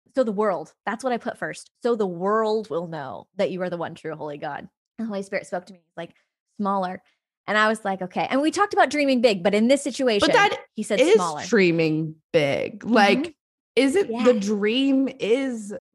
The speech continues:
Speaker 2: for my kids to go out into the world and nobody, like,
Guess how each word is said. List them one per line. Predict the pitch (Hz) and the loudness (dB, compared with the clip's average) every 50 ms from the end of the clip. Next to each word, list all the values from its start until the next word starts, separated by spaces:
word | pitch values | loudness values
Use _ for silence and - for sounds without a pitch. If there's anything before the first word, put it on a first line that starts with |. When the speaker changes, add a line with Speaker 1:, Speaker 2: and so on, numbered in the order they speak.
| _ _ | _ _
Speaker 2:
for | 220 214 214 | -4 -2 0
my | 214 190 180 196 202 | 0 2 2 0 0
kids | 196 - - - 214 233 226 196 165 160 170 170 185 185 185 - - - _ _ _ _ | -2 -4 -4 2 4 4 4 4 4 2 0 0 -4 -8 -12 -14 -18 -20 _ _ _ _
to | - 254 | -2 -2
go | 202 180 - - 214 208 208 220 220 | -2 -4 0 4 4 6 8 8 6
out | 208 196 196 202 190 - - | 6 6 6 4 2 0 -2
into | 196 196 190 180 175 | -6 -6 -6 -6 -6
the | 180 180 170 | -4 -4 -4
world | 160 165 175 196 196 180 175 165 - | -2 -2 0 0 2 0 0 -2 -4
and | - 185 185 180 180 185 | -6 -8 -8 -8 -4 0
nobody, | 180 175 185 190 190 208 202 196 208 208 190 - _ - | 2 2 2 2 0 -2 -4 -4 -8 -8 -10 -12 _ -2
like, | 196 180 170 170 - - | 0 0 0 -2 -4 -10